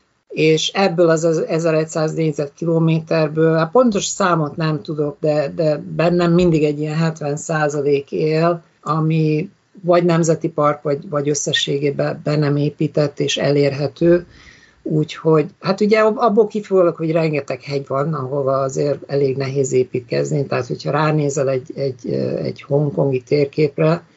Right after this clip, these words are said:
a, főleg a Hongkong, például a Hongkong szigete, az, az nagyon,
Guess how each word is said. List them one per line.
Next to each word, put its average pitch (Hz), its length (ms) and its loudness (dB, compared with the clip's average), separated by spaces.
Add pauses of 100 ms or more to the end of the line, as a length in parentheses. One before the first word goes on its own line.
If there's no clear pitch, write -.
(640)
a, 143 460 2
főleg 165 340 4
a 131 80 -2
Hongkong, 160 640 0
például 143 280 0
a 135 60 -2
Hongkong 143 440 0
szigete, 147 480 -2
az, 117 160 -6
az 113 220 -10
nagyon, 139 640 -2